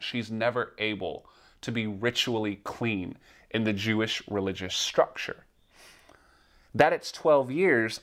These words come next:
also symbolizes the people of Israel, the twelve tribes of Israel. And she constantly says, "If I only touch his cloak, I will be healed." But the, the word is actually not healed, it's sozo,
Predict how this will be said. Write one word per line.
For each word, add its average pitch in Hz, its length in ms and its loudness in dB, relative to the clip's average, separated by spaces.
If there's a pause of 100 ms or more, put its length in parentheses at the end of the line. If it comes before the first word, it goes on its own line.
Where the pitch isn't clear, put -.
also 127 380 4
symbolizes 101 800 2
the 101 80 -8
people 98 380 -8
of 98 120 -4
Israel, 113 460 -6 (460)
the - 100 -6
twelve - 340 2
tribes 78 380 2
of 85 160 -8
Israel. 87 400 -4 (1700)
And 127 120 4
she 127 140 2
constantly 170 600 2
says, 120 680 2 (360)
"If - 160 2
I 127 160 4
only 127 180 0
touch - 360 0
his 139 140 -8
cloak, 127 340 0
I 110 100 6
will 107 120 -4
be 104 140 -10
healed." 113 440 0
But - 140 -4
the, - 220 -4
the 113 120 4
word 160 340 6
is 135 120 0
actually 120 340 2
not 104 240 -2
healed, 107 440 2
it's - 220 -4
sozo, - 600 4